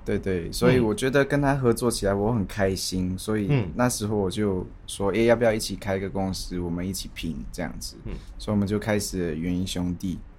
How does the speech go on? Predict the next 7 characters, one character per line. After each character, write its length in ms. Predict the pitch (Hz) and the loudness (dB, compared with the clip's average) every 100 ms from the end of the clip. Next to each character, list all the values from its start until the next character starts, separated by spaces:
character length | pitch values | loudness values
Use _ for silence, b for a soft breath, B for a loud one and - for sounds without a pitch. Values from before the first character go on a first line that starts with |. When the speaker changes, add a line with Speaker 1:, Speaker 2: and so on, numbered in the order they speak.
| - - | -20 -6
Speaker 2:
嗯， 220 | 196 165 85 - - B B B | 0 0 0 -10 -18 B B B
你 100 | 110 | 2
们 100 | 151 | 2
是 140 | 208 | 0
从 180 | - 117 | -2 -4
第， 240 | 160 165 - | -2 -4 -4
呃， 600 | - 107 98 92 90 90 | 0 2 2 2 0 -2